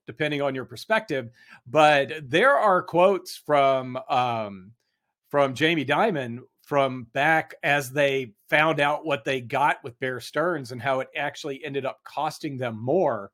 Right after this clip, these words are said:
uh, than they thought it would due to taking on some of the liabilities and some of the legal liabilities associated with Bear Stearns as well. Uh, that, and, and I believe Wells Fargo as well. Uh, he actually is, like,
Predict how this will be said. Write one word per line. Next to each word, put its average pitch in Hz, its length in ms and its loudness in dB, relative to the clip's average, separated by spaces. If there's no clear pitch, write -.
uh, 127 240 -6
than 151 160 2
they 139 80 4
thought 185 240 6
it 165 120 -2
would 131 280 -2
due 135 220 -4
to 127 280 -4
taking 135 420 -4
on 127 140 -6
some 127 240 -6
of 117 80 -8
the 123 60 -8
liabilities 120 880 -4
and 117 80 -14
some 127 140 -6
of 117 40 -6
the 113 60 -6
legal 160 240 0
liabilities 117 640 -4
associated 117 460 -10
with 104 120 -18
Bear 113 140 -8
Stearns 110 300 -12
as 98 160 -20
well. 147 400 2
Uh, 123 280 -2
that, 131 320 2
and, 131 260 -2
and 147 300 0
I 131 60 0
believe 127 280 0
Wells 120 240 -2
Fargo 123 440 0
as - 160 -14
well. 104 320 -4
Uh, 127 260 0
he 180 440 4
actually 175 420 6
is, 135 320 2
like, 131 300 0